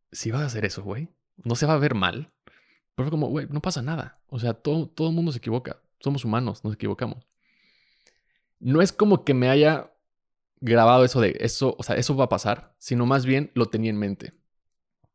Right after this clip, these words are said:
Y en una de esas pasó. Y pasó en una canción que ni siquiera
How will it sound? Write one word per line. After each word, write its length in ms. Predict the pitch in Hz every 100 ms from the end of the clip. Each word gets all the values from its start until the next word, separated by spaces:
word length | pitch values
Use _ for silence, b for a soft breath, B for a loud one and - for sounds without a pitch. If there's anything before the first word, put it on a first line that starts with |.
| _ _ _ _ -
Y 100 | 113
en 80 |
una 140 | 117 123
de 60 |
esas 220 | 117 110 -
pasó. 600 | - - 107 92 - _ _ _ _ _ _
Y 100 | 123
pasó 220 | 123 170
en 60 | 180
una 160 | 196
canción 360 | 135 120 147 151
que 80 | 165
ni 80 |
siquiera 680 | 127 110 - 135 147 147 _